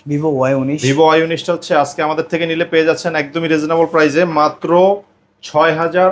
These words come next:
Speaker 2: আটশো টাকায়।
Speaker 1: ছয় হাজার আটশো।
Speaker 2: আরো তিনশো ডিসকাউন্ট, মাত্র ছয় হাজার পাঁচশো টাকা হলে এরকম একটা চমৎকার কন্ডিশনের ফোন পেয়ে যাবেন।
Speaker 1: আচ্ছা, আচ্ছা, ছয় হাজার পাঁচশো টাকায় Vivo ওয়াই উনিশ।
Speaker 2: জি।
Speaker 1: তারপর?
Speaker 2: আপনি এতক্ষণ যে ফোনগুলো দেখালাম, আমার কাছে কিন্তু ভাই প্রত্যেকটা কোয়ান্টিটি দেখাচ্ছি, তাই না?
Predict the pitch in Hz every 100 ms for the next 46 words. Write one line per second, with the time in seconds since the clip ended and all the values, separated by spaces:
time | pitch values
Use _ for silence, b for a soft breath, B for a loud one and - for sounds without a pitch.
0 | 185 165 - 165 135 107 92 - 135 143
1 | 147 127 120 - - 143 156 170 180 175
2 | 175 170 - 190 175 151 156 170 151 160
3 | 160 - 160 175 180 170 175 180 165 170
4 | 165 180 165 165 165 185 180 175 165 190
5 | 185 160 151 147 135 104 92 - - 131
6 | 123 123 123 - 131 139 139 147 143 139
7 | 131 156 160 165 143 147 147 135 147 156
8 | 123 113 117 95 - _ _ - - 139
9 | 185 151 165 - 175 170 - 156 160 175
10 | 151 160 147 117 135 147 147 160 165 170
11 | 165 160 156 - 165 - 185 196 190 180
12 | 175 185 180 151 135 135 127 208 190